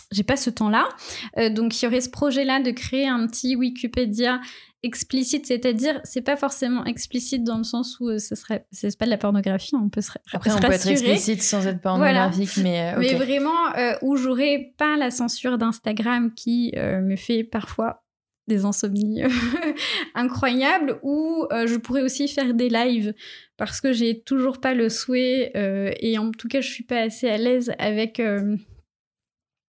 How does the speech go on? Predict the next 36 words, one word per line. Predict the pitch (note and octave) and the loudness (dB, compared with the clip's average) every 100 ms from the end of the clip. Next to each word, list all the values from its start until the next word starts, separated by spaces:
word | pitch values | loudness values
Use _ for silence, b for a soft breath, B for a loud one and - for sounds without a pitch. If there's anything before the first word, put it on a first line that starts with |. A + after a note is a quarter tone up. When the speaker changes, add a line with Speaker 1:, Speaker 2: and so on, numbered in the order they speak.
| - - | -14 -6
Speaker 1:
avec, | G#3+ G#3+ A#3+ A#3+ | -2 2 0 0
euh, | A3+ A3 F#3 F#3+ G#3 G3+ | 0 2 2 2 0 0
avec, | G3+ G3+ - | -2 -4 -6
euh, | G3 F#3+ F#3 B B B B | -4 -4 -4 B B B B
le | A3+ | 0
fait | A3 C#4 | 2 0
d'être | A3+ A3 | 0 0
filmée, | - - B3+ B3 B3+ C4+ C4 - | -6 -2 2 2 2 2 2 2
euh, | G#3+ G#3+ | 0 0
sur | G#3 - A#3+ | 0 0 2
un, | A#3+ G#3+ | 2 0
de | G#3 G#3 | -2 -2
façon | A3+ A#3 - C4+ | 0 0 0 -2
publique, | B3+ D4 A#3 B3 C#4+ D4 C#4+ C#4+ | -2 -2 0 0 0 0 -2 -2
euh, | A3+ A3 G#3 G#3 G#3 | -2 0 0 0 -2
'fin, | - A3 G#3 - | -2 -4 -2 -2
euh, | G#3+ G#3 | 0 0
voilà, | A#3 G#3+ B B B | 0 0 B B B
avec | A#3 A#3+ | 0 2
des | B3+ | 0
petits | B3 - D4 | -2 -2 0
lives, | C#4+ D4 D4 A#3 | 2 2 0 0
euh, | A3 G#3 | 0 0
un | - | 0
peu | A3+ A#3+ | 0 0
plus | C#4+ C#4+ | -2 -2
personnalisés, | C#4 - - C4 B3 A#3+ B3 B3 C#4 D4+ D4+ B B B | -4 -6 -2 0 2 2 2 2 2 0 -2 B B B
euh, | A3 G#3 G3+ G#3 | -4 -2 -2 -2
avec | - G#3+ A3+ | -2 -2 0
des | G#3+ A3+ | 0 0
possibilités | A3+ - A#3+ B3+ | -2 0 0 0
de | B3 | -2
faire | A3+ G3+ | -2 0
des | G3 | -2
tutos, | - C#4+ B3+ D4+ D#4 D#4+ - - - - | -2 -2 -2 -2 -2 -4 -10 -18 -18 -10
euh, | G#3 F#3+ F#3+ - | -6 -4 -4 -4